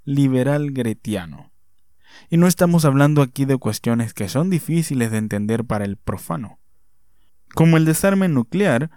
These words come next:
o el conflicto congelado en Nagorno-Karabaj.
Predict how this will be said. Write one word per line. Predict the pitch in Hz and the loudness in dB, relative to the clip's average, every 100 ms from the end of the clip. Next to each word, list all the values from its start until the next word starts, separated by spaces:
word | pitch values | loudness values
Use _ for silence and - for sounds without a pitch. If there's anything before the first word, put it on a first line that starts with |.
| _ | _
o | 117 | 0
el | 117 | 2
conflicto | - 113 - 175 - 175 | 0 -4 -6 -10 -4 -4
congelado | 139 120 107 107 156 147 110 | -2 -4 -4 -4 -4 -2 -2
en | 107 101 104 - _ - - | -2 -6 -10 -20 _ -20 -8
Nagorno-Karabaj. | 123 131 139 175 170 170 160 147 - 131 110 95 87 | -2 -2 0 -2 -2 0 -2 -2 -6 -6 -4 -6 -12